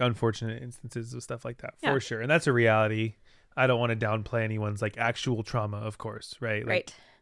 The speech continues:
Speaker 1: bad things happen. I'm with you there. My, I've been fairly fortunate enough.
Speaker 2: Yeah.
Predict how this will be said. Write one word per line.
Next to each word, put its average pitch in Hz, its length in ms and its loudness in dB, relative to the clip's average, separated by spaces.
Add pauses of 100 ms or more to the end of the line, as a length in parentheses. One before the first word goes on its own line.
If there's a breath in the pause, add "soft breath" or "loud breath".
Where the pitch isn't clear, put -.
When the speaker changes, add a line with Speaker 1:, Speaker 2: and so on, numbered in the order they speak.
(180 soft breath)
Speaker 1:
bad 180 200 8
things 131 160 4
happen. 113 400 2 (640)
I'm 135 100 -2
with 120 180 0
you 117 100 0
there. 110 280 0 (140)
My, 139 240 -8
I've 131 160 -2
been 123 160 -4
fairly 117 340 -2
fortunate 123 500 -4
enough. 123 380 -6 (100)
Speaker 2:
Yeah. 185 280 0